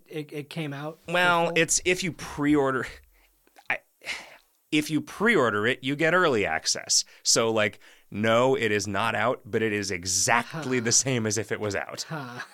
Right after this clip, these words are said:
Speaker 2: Um,
Speaker 1: So
Speaker 2: I want
Speaker 1: basically, they figured out a way to, to forestall the complaints that the game is not done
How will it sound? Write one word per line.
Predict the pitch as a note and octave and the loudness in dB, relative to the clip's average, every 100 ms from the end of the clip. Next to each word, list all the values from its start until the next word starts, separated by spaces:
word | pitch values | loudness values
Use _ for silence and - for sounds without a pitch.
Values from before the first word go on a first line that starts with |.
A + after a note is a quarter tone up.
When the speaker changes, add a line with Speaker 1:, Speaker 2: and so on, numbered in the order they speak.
| - - - F#3+ - | -20 -20 -8 -6 2
Speaker 2:
Um, | A#2 G2+ G2+ - - - | 4 4 -2 -14 -20 -16
Speaker 1:
So | - D3+ | 2 4
Speaker 2:
I | |
want | D3+ D#3+ G3+ | 6 6 4
Speaker 1:
basically, | A3 G3 F3+ F3 | 2 -4 -4 -4
they | F3 | -4
figured | E3+ - F#3 E3+ E3 | -8 -4 -4 -2 -4
out | D#3+ D3+ | -4 -4
a | |
way | C#3+ D3 D3 C#3+ | -6 -6 -8 -10
to, | - C#3+ C3+ B2+ _ _ _ _ _ | -10 -10 -10 -12 _ _ _ _ _
to | D#3+ C#3+ | -8 -8
forestall | - D3+ - - E3 D#3 D3 C#3+ C3+ - F#3+ | -8 -8 -6 -6 -4 -2 -2 -6 -10 -14 -20
the | B2+ C#3 B2+ C3+ _ | -14 -12 -12 -14 _
complaints | D#3 C#3+ - D3+ D3 - | -10 -8 -8 -8 -10 -14
that | - A2+ | -20 -16
the | C3 | -14
game | A#2+ C3 B2+ | -10 -10 -10
is | A#2+ | -12
not | C3+ A#2 C3+ A#2+ | -14 -16 -16 -12
done | C#3+ B2+ A#2 A2 | -10 -10 -12 -16